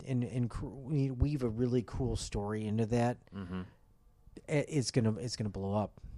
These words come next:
Speaker 1: It
Speaker 2: Yes,
Speaker 1: will
Speaker 2: it is.
Speaker 1: be, like, have fans, like, foaming at the mouth. I will get it.
Speaker 2: I'm already foaming at the
Speaker 1: Uh,
Speaker 2: mouth
Speaker 1: yeah,
Speaker 2: for it.
Speaker 1: I mean, just at what we saw. So
Speaker 2: Yeah, but, but, but the, the disappointing thing is there's an industry insider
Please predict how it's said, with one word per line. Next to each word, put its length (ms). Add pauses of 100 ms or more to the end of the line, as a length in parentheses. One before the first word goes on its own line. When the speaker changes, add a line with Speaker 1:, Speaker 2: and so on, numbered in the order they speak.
Speaker 1:
It 100
Speaker 2:
Yes, 180
Speaker 1:
will 60
Speaker 2:
it 60
is. 60
Speaker 1:
be, 300
like, 220
have 240
fans, 340
like, 160
foaming 420
at 80
the 80
mouth. 380
I 180
will 120
get 180
it. 80
Speaker 2:
I'm 180
already 160
foaming 320
at 80
the 60
Speaker 1:
Uh, 40
Speaker 2:
mouth 200
Speaker 1:
yeah, 160
Speaker 2:
for 80
it. 20
Speaker 1:
I 40
mean, 180
just 240
at 80
what 240
we 100
saw. 400
So 460
Speaker 2:
Yeah, 260
but, 300
but, 200
but 160
the, 320
the 260
disappointing 600
thing 160
is 200
there's 200
an 80
industry 480
insider 640